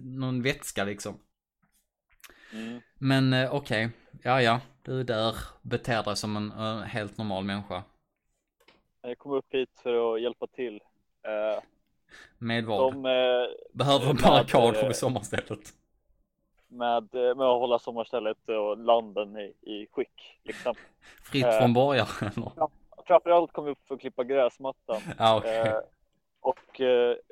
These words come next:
Speaker 2: min morbror och min morfar och min mormor har varit här sedan klockan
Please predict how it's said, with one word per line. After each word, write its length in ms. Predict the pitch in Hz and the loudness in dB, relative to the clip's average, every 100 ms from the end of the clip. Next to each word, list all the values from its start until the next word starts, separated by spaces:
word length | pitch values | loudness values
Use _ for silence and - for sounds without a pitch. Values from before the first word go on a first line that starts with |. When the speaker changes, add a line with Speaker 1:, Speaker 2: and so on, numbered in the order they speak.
| - | -20
Speaker 2:
min 380 | 127 127 127 135 | -16 -12 -12 -8
morbror 600 | 151 156 143 131 131 127 | -2 -2 -2 -4 -4 -4
och 80 | 127 - | -10 -12
min 180 | 127 120 | -14 -10
morfar 400 | 123 117 - 123 | -8 -8 -8 -10
och 60 | |
min 140 | 113 120 | -8 -10
mormor 400 | 123 120 117 104 | -10 -10 -12 -8
har 100 | 113 | -4
varit 200 | 107 - | -4 -4
här 280 | 110 101 98 | -6 -6 -6
sedan 200 | - 107 104 _ | -14 -18 -20 _
klockan 540 | 113 _ 117 107 107 | -18 _ -10 -10 -12